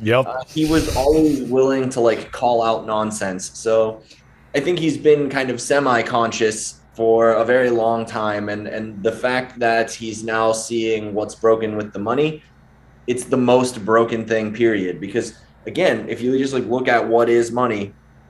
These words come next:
Speaker 2: it's our value system, man. It's literally human value.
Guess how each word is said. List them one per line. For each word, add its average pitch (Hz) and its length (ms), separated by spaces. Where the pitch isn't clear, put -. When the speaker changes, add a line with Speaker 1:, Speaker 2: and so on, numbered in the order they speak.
Speaker 2:
it's 147 160
our 165 140
value 151 400
system, 98 400
man. 101 320
It's 120 220
literally 151 420
human 143 840
value. 98 600